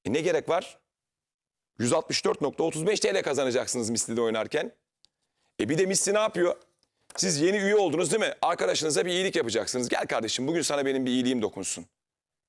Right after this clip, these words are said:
Nedir? "Gel abicim sana bir sürprizim var. Gir Misli'ye." Uygulamasını indirdin mi? İndirdin. Üye oldun mu? Oldum. Bak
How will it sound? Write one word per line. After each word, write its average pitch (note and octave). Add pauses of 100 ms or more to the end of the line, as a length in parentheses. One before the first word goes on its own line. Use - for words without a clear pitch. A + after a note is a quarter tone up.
(160)
Nedir? - (680)
"Gel C#3+
abicim G#2 (300)
sana D3
bir C3+ (1300)
sürprizim B2
var. F2+
Gir C#3+
Misli'ye." B2 (140)
Uygulamasını C3+
indirdin C3+
mi? -
İndirdin. G#2 (120)
Üye B2+
oldun D#3
mu? G3+
Oldum. A#2 (540)
Bak -